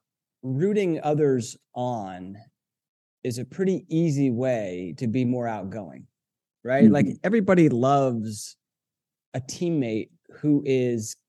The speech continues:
Speaker 1: who has your back, right? And you, you make a great
Speaker 2: Yeah.
Speaker 1: play and they're the first one there to give you a pat on the
Speaker 2: Mm-hmm.
Speaker 1: butt and, and, you know, y-,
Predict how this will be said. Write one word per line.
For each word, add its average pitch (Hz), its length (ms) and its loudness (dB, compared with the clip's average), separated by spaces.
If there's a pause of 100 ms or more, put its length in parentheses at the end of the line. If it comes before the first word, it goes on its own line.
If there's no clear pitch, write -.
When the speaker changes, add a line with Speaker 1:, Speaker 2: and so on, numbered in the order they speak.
(100)
Speaker 1:
who 131 120 -8
has 135 220 0
your 123 100 -2
back, 107 440 -2
right? 123 240 -2
And 131 80 0
you, 135 120 -2
you 135 160 -2
make 139 200 -4
a 135 40 -6
great 127 260 -4
Speaker 2:
Yeah. 98 160 2
Speaker 1:
play 135 220 0
and 120 140 -2
they're 135 140 0
the 135 120 -2
first 135 340 -6
one 131 220 -2
there 127 240 -2
to 123 80 -2 (280)
give 123 140 -2
you 131 80 2
a - 20 2
pat 127 200 0
on 131 80 2
the 123 80 2
Speaker 2:
Mm-hmm. 107 80 -2
Speaker 1:
butt 127 280 2
and, 110 320 -8
and, 107 400 -4
you 127 120 2
know, 107 100 -4
y-, 104 220 -2